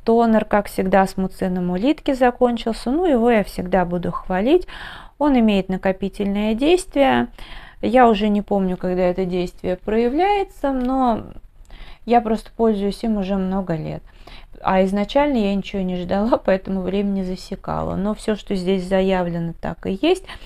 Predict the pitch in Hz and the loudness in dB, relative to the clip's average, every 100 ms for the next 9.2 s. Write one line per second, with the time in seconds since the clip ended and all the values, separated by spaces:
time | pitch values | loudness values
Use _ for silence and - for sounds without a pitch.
0 | - - - 208 208 190 175 165 165 160 | -18 -16 -2 4 6 6 2 -2 -4 -6
1 | - 180 196 320 370 294 202 - - 180 | -8 -8 -2 2 2 4 2 0 -8 -2
2 | 254 320 302 180 165 170 175 240 285 277 | 2 2 -2 -6 -4 -4 -2 -2 0 -2
3 | - 165 - 233 240 226 - 202 - 170 | -8 -10 -4 -2 -2 -4 -6 -6 -8 -14
4 | - - - - - 185 175 - 311 392 | -12 -12 -12 -10 -4 -2 -4 -4 -2 -2
5 | - - - - - - 294 - 180 175 | -8 -20 -20 -20 -6 -2 -2 -2 -2 -2
6 | 170 170 170 - 180 - 170 165 - - | -4 -6 -10 -14 -14 -10 -8 -10 -14 -18
7 | - - - - - - 294 285 254 208 | -18 -18 -20 -20 -16 -4 0 4 4 2
8 | 190 185 185 - 185 175 170 170 - 175 | 0 -2 -6 -4 -2 -2 -4 -8 -4 -4
9 | 165 | -4